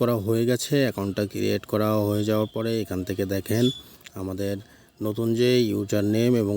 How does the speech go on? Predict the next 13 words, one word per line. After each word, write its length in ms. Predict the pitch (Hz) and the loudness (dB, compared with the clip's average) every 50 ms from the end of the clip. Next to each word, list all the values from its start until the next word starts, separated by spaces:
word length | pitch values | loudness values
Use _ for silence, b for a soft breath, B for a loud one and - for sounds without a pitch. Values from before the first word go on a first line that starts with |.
| 101 - | -2 -2
পাসওয়ার্ড 280 | 117 107 - - 117 - - | -4 -4 -2 -4 -6 -4 -2
চলে 160 | 123 120 120 117 | 0 2 2 2
আসছে, 180 | 113 - - - 131 117 | 2 0 2 2 2 2
আমাদের 220 | 101 95 95 98 90 98 | 2 0 -2 -2 -2 -2
যে 60 | 98 - | -4 -4
ফোন 120 | - 110 107 104 | -2 -2 -2 0
নাম্বারটা 300 | 104 104 104 107 - - 107 104 | 0 -2 -2 -2 -4 -6 -4 -2
দিয়ে 160 | 107 107 104 104 | 0 0 0 0
দিয়েছিলাম 360 | 107 110 107 - - 135 127 120 110 | 0 -2 -2 -2 0 2 2 2 2
ওইটা 160 | 101 95 101 101 95 | 2 2 0 0 0
এবং 100 | 98 101 98 - | 0 -2 -2 -4
পাসওয়ার্ড 320 | 107 104 98 - 110 107 107 107 | -6 -8 -4 -4 -4 -4 0 2
দিয়ে 140 | 117 117 123 | 4 4 6